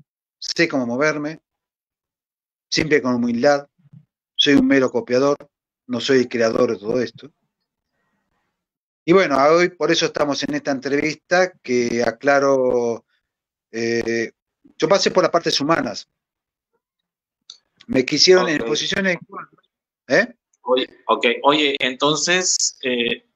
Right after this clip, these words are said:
Speaker 2: a lo largo de estos años ya has comprendido por qué te visitaban desde que tenías doce, dos años de edad,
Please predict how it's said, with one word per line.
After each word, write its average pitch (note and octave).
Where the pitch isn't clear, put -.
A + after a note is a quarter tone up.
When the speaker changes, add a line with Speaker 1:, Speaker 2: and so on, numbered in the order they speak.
Speaker 2:
a B2
lo B2
largo D3
de D#3
estos D3+
años D3
ya B2+
has C#3
comprendido C3+
por B2
qué C3+
te D#3
visitaban C#3+
desde A#2
que A#2+
tenías C3
doce, C#3
dos C#3+
años C#3
de B2
edad, B2